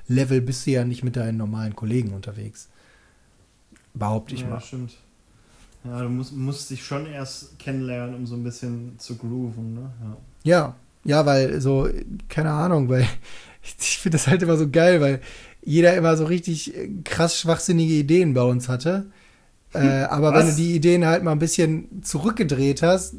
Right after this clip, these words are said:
Speaker 1: ich sag mal, um zwei Level runtergeschraubt hast, dann ist da eigentlich eine ganz gute Sache bei rumgekommen. Aber trotzdem war es erstmal so, ja, lass doch einfach zum Mond fliegen. <laughs> Ja, und dann war so, ja, vielleicht reicht auch erstmal der Ausflug auf den Mount Everest. So, weißt du?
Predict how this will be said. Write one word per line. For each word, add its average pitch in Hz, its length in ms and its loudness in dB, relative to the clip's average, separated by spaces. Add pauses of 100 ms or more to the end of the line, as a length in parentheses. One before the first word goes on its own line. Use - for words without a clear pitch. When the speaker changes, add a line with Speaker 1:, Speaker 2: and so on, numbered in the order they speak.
Speaker 1:
ich 143 120 -6
sag 180 120 6
mal, 180 100 4
um 156 180 -2
zwei 175 300 4
Level 185 300 4
runtergeschraubt 147 840 2
hast, 160 240 -2
dann 151 140 -2
ist 185 140 0
da 151 60 4
eigentlich 170 200 2
eine 165 80 0
ganz 160 200 0
gute 180 220 -4
Sache 175 240 -2
bei 165 80 4
rumgekommen. 156 600 0 (460)
Aber 127 220 2
trotzdem 151 440 0
war 143 120 4
es - 80 2
erstmal 175 500 2
so, 165 380 6 (260)
ja, 127 200 -2
lass 123 360 -4
doch 135 100 0
einfach 127 240 -2
zum 151 140 0
Mond 143 200 0
fliegen. 107 360 -6 (460)
<laughs> 202 40 -8 (1200)
Ja, 131 220 -4
und 123 240 -4
dann 160 160 4
war 160 160 6
so, 151 180 2 (180)
ja, 151 180 2
vielleicht 147 320 0
reicht 151 220 0
auch 135 80 -4
erstmal 131 320 -2
der 127 160 -2
Ausflug 127 360 -4
auf 127 120 -4
den 117 140 -2
Mount 110 200 -2
Everest. 101 500 -8
So, 113 240 -4 (140)
weißt 165 240 -6
du? 180 160 -2